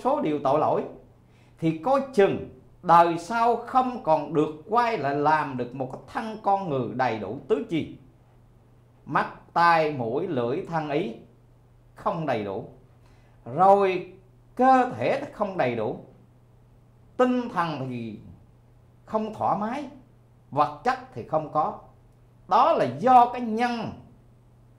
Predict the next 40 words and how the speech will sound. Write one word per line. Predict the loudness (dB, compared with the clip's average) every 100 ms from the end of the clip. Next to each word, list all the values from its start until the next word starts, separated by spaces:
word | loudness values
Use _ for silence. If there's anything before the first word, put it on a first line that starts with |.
| _
trong | 0 0 2
đời | 6 6 4
này | -2 -4
tạo | -2 0 0
những | -2 -4
cái | -6
ác | -8 -8 -8
nghiệp, | -8 -10 -18 -20 _ -20 _
thì | -6 2
đời | 6 6 4
sau | 2 4 6 4 0 2
trở | 6 6
lại | 4 0 -6 -8
không | 0 0 2 -2
được | -2 -2 -2
làm | 0 0
người, | 0 -2 -4 -14 _ _ _ _ _ _
không | -2 0
được | -2 -4
cái | -6
phước | -6 -6 -4
báo | -2 -2
như | -2 2
đời | 4 2
này, | -2 -10 -16 -20 -10
mà | -8 0
còn | 0 0 -2
tệ | -4 -4 -4
hơn | -4 -4 -4
nữa. | -6 -10 -20 _ _ _ _ _ _ _ -8
Đó, | 0 2 0 -4 -18 _
đi | 0 0 0 0
đúng | 2 0 -4 -6
gọi | -4
là | -4 -6 0
trung | 2 2 0
đạo | -4 -4
như | -4 -4
vậy | -6 -6
đó, | -8